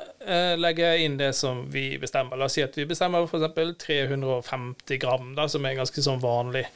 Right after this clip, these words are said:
eh, forstørrelsesmengde i dag. Det kanskje er snittet. Eh, og hvis jeg da bruker en protese, så vet jeg at brystene blir forstørret med tre hundre og femti gram.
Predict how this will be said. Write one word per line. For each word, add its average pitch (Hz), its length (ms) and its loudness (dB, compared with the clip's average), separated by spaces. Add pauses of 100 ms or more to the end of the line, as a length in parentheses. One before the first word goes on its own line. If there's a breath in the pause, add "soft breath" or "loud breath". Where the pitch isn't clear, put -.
(340 loud breath)
eh, 139 140 0
forstørrelsesmengde - 1400 -4
i 104 140 -6
dag. - 240 -4
Det 139 100 -4
kanskje 147 280 0
er 135 40 -4
snittet. - 440 -4 (840 soft breath)
Eh, 151 320 2
og 156 100 2
hvis 165 140 0
jeg 202 80 4
da 202 100 6
bruker 175 560 4
en 135 400 0 (200)
protese, 165 520 2 (480 soft breath)
så - 260 0 (200)
vet 185 360 2
jeg 190 240 2
at 175 480 -2
brystene 165 460 2
blir 156 160 -2
forstørret 175 680 0
med 214 160 -2
tre 170 280 2
hundre 156 220 0
og 147 60 -2
femti 139 340 -4
gram. 131 220 0